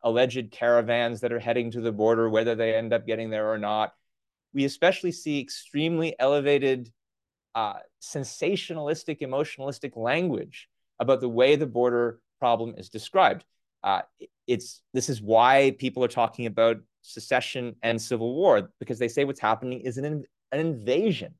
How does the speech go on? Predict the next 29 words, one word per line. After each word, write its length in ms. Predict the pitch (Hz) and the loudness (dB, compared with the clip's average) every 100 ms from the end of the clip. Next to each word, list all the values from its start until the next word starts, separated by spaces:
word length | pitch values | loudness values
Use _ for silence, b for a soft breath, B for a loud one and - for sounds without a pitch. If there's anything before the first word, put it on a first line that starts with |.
| _ _ _ _ - | _ _ _ _ -6
They 80 | 117 | -6
say 200 | - 135 | 0 2
that 140 | 127 | 2
it 60 | 113 | 0
was 160 | 101 95 | -4 -8
military-aged 1000 | 104 196 220 - 196 185 147 180 156 139 | -2 4 4 4 0 0 0 -2 -4 -8
men 340 | 170 196 131 | -4 -2 -2
who 140 | 101 113 | -6 -6
are 100 | 107 | -6
coming 280 | 127 113 | -6 -6
over 140 | 107 104 | -6 -6
the 100 | 101 | -6
border, 380 | 101 95 95 - _ _ | -6 -6 -6 -10 _ _
trying 340 | - 151 170 190 | -2 0 2 -2
to 100 | 185 | -6
stoke 400 | - - 190 180 | -10 0 0 2
up 200 | 170 - _ - | -2 -4 _ -8
fear, 480 | 202 190 139 101 _ _ _ | 0 2 2 0 _ _ _
uh, 180 | - 110 - | -2 -2 0
and 140 | 143 160 | -6 -4
hatred. 500 | 190 254 - - - _ _ _ _ - | -4 -6 -8 -14 -14 _ _ _ _ -6
And, 340 | 131 127 127 - | 0 0 -2 -6
I 40 | 135 | -4
mean, 80 | 139 | 2
that's 200 | 165 185 | 2 2
a 60 | |
clear 540 | - - - 165 175 175 | -6 -12 -2 2 2 2
sign 340 | - 117 104 | -4 -8 -6
of, 180 | 101 | -6